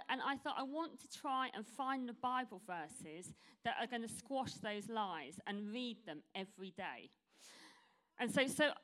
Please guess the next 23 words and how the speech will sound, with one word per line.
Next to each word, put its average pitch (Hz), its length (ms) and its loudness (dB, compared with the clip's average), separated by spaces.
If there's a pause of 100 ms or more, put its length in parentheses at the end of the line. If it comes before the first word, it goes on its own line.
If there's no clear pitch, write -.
for 302 100 2
example, 277 480 6
one 254 260 4
lie, 208 160 6
f-, - 200 -6
I've 214 140 4
got, - 100 -12
there's 226 160 0
two 226 240 0
I'll, 160 260 2
I'll 180 140 2
confess - 400 -4 (140)
to. 165 140 -2 (100)
One 262 380 4
is 196 360 -2 (100)
sometimes 294 400 0
when 240 140 -4
I'm 208 100 -2
preparing 214 520 0
to 202 100 -12
preach - 480 -2
the 226 120 -6
week 240 240 -4